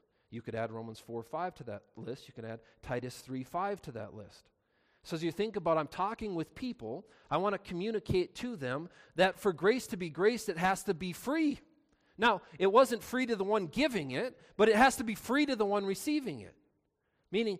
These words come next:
it cost Jesus everything to die in your place.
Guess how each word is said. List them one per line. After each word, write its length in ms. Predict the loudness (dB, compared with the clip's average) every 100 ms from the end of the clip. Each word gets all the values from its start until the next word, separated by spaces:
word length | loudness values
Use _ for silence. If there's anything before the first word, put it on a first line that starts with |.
| 2
it 180 | 4 4
cost 420 | 0 -2 -2 -8
Jesus 440 | -8 -6 -6 -4
everything 580 | -2 0 -4 -6 -10 -12 _ _ _ _ -8
to 120 | -2
die 260 | 2 2
in 140 | 2 -2
your 140 | -4
place. 500 | -6 -8 -8 -12 -20